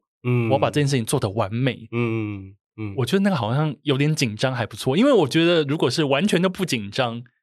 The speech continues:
Speaker 2: 那是不是就有点老江湖的感觉？
Speaker 1: 对，
Speaker 2: 想说反正
Speaker 1: 或是没那么在-
Speaker 2: 都可以。
Speaker 1: 没那么在意这样，
Speaker 2: 哦。
Speaker 1: 有，有可能啊。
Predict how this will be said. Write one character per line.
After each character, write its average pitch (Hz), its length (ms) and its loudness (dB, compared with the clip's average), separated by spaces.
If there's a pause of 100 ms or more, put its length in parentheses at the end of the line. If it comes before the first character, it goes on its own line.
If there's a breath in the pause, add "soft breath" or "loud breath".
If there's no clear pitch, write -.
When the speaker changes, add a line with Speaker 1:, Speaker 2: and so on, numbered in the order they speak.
(460)
Speaker 2:
那 185 80 2
是 185 140 0
不 180 60 2
是 175 120 0
就 160 200 0
有 127 140 2
点 120 180 0
老 104 200 2
江 139 300 -2
湖 110 260 0
的 120 80 4
感 113 280 0
觉？ 113 160 -2 (100)
Speaker 1:
对， 123 100 6
Speaker 2:
想 120 80 8
说 135 140 4
反 135 160 2
正 170 260 4
Speaker 1:
或 170 120 4
是 - 200 -4
没 123 120 6
那 135 60 4
么 135 100 2
在- 127 200 6
Speaker 2:
都 131 60 0
可 123 140 2 (180)
以。 113 60 0
Speaker 1:
没 123 100 4
那 127 60 4
么 135 80 -2
在 123 240 6
意 117 260 0
这 110 80 2
样， 107 300 -2 (260)
Speaker 2:
哦。 113 260 -2
Speaker 1:
有， 120 200 4
有 123 180 4
可 117 200 0
能 73 160 -6
啊。 71 240 -12